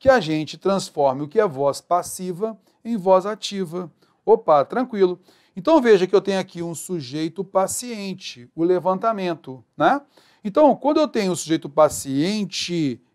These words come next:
e eu quero passar para a voz ativa, o sujeito paciente tem que virar o quê? Tem que virar objeto direto. Errou? Ah, beleza. Então, o levantamento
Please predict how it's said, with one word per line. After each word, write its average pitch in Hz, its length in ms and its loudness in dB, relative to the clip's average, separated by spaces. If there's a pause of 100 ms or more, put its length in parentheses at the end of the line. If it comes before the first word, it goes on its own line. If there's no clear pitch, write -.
e 160 60 2
eu 190 100 6
quero 180 240 4
passar 165 440 2
para 156 240 4
a - 20 6
voz 131 420 -4
ativa, 156 720 -4 (380)
o 254 120 0
sujeito 147 800 -2
paciente 165 1200 -6 (360)
tem 165 240 0
que 165 100 -14
virar 165 300 4
o 170 80 2
quê? 196 360 4 (440)
Tem 160 120 -2
que 147 140 -16
virar 160 240 4
objeto 156 440 0
direto. 170 460 4
Errou? 156 440 4 (280)
Ah, 123 320 -6
beleza. 135 640 -2 (320)
Então, 165 400 2
o 247 220 10
levantamento 170 1300 0